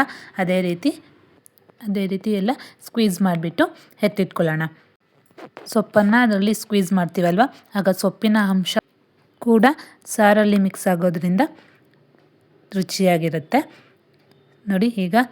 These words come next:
ಸೊಪ್ಪು ಸಾರು ರೆಡಿಯಾಗಿದೆ. ಹಳ್ಳಿ ಕಡೆ ಈ ರಾಗಿ ಹೊಲ ಎಲ್ಲ ಚೆಲ್ತಾರಲ್ಲ, ಆ ಟೈಮಲ್ಲಿ ಈ ಸೊಪ್ಪು ತುಂಬ ಜಾಸ್ತಿ ಬಿಡುತ್ತೆ. ಆದ್ದರಿಂದ ಎಲ್ಲರೂ ಸಹ ಈ ಸಾಂಬಾರನ್ನ ಮಾಡೇ ಮಾಡ್ತಾರೆ. ತುಂಬ ರುಚಿಯಾಗಿರುತ್ತೆ.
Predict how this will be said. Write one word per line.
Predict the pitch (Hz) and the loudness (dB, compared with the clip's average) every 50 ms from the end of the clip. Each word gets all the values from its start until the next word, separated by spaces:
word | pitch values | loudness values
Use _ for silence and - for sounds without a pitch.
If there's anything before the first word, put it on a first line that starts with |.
| - _ - - | -10 _ -8 -2
ಸೊಪ್ಪು | - 190 - - - | -2 -2 -2 0 2
ಸಾರು | - 202 190 180 202 285 - - - - - - | 2 4 4 4 4 2 0 -2 -12 -20 -16 -8
ರೆಡಿಯಾಗಿದೆ. | 202 180 185 180 180 214 233 220 180 165 156 170 165 160 247 294 - - - - - - - - - - - - - - - - _ - | -2 2 2 4 4 4 4 4 2 2 0 -2 -2 0 0 -2 -2 -6 -20 -20 -20 -20 -20 -20 -20 -20 -20 -20 -20 -20 -20 -20 _ -10
ಹಳ್ಳಿ | - 226 214 208 220 226 | -4 0 0 2 2 0
ಕಡೆ | - 202 202 196 214 240 - - - - _ - | 0 0 0 2 2 0 0 -6 -16 -12 _ 0
ಈ | 214 | 0
ರಾಗಿ | 190 202 190 190 185 214 214 | 4 4 4 4 2 2 0
ಹೊಲ | 208 214 202 | 2 2 2
ಎಲ್ಲ | 196 190 185 180 180 175 | 2 2 2 2 2 0
ಚೆಲ್ತಾರಲ್ಲ, | 175 - - 185 175 175 170 185 180 180 175 185 208 214 - - - - - 190 | -2 -4 -4 -4 -4 -2 -2 -2 -2 -2 0 -2 -2 -4 -6 -12 -20 -14 -8 -4
ಆ | 180 196 | -2 -2
ಟೈಮಲ್ಲಿ | 220 - - 214 202 202 196 196 196 208 254 269 240 | -2 0 0 2 2 2 0 0 0 0 0 2 2
ಈ | 208 | 0
ಸೊಪ್ಪು | - - 202 185 170 - 208 185 | 0 -2 -4 -6 -4 -4 -6 -6
ತುಂಬ | - 208 185 180 185 | -4 -4 -4 -2 -2
ಜಾಸ್ತಿ | 180 165 180 165 175 170 - - 214 | -4 -2 -2 -4 -4 -4 -4 -6 -4
ಬಿಡುತ್ತೆ. | 175 170 156 165 156 - - 233 277 - - - - - _ _ _ - 226 | -4 -4 -4 -6 -6 -4 -4 -4 -4 -6 -12 -20 -20 -20 _ _ _ -16 -10
ಆದ್ದರಿಂದ | 208 196 196 185 175 196 202 196 208 254 285 - - - _ - | -8 -6 -6 -4 -4 -2 -2 0 0 0 -2 -4 -12 -20 _ -8
ಎಲ್ಲರೂ | 202 180 180 196 202 208 226 240 254 | -6 -4 -2 0 2 2 4 4 4
ಸಹ | 247 247 226 196 185 196 196 | 2 2 0 -2 0 0 0
ಈ | 202 | 0
ಸಾಂಬಾರನ್ನ | 190 - 208 180 175 175 180 175 180 185 | 0 -2 -4 -4 -4 -4 -4 -4 -4 -4
ಮಾಡೇ | 180 170 160 156 165 180 | -4 -4 -4 -2 -2 -2
ಮಾಡ್ತಾರೆ. | 190 170 160 143 - 180 156 196 247 - - - _ - | -2 -4 -6 -6 -6 -6 -4 -4 -4 -4 -6 -20 _ -8
ತುಂಬ | - 196 190 202 | -4 0 2 2
ರುಚಿಯಾಗಿರುತ್ತೆ. | 208 202 196 180 - - 208 190 180 170 165 170 165 170 - - 233 254 - - - _ | 2 0 -2 -4 -4 -2 -2 0 0 0 -2 -4 -6 -6 -6 -6 -6 -6 -6 -10 -20 _